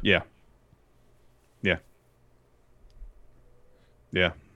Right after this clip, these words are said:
That is true.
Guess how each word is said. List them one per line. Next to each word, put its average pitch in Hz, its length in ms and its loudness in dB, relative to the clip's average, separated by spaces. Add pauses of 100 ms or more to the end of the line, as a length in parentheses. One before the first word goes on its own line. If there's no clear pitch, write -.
(3750)
That 92 160 2
is - 120 -10
true. - 280 -10